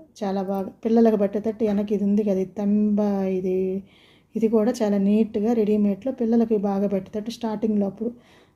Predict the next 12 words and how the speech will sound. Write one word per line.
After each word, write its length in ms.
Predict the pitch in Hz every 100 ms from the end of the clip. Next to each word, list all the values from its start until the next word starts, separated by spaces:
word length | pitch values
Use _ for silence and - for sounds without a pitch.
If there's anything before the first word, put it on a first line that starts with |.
| 247
బాగా 120 | 233
నీట్‌గా 420 | 220 226 226 233
గుచ్చుకోకుండా 760 | 240 220 - - 208 214 202 220
అలాగా 380 | 196 190 190 - - - _ _
ఇది 160 | 214 202
వచ్చాయన్నమాట, 800 | 196 196 208 190 180 180 185 196
పిల్లలకే 400 | 202 202 202 202
యూజ్ 260 | 185 180 185
అయ్యేటట్టు. 440 | 175 170 - - _ _ _ _ _ - 220
చాలా 120 | 185
బాగుంది 400 | 185 190 208 190
కదా? 300 | 185 208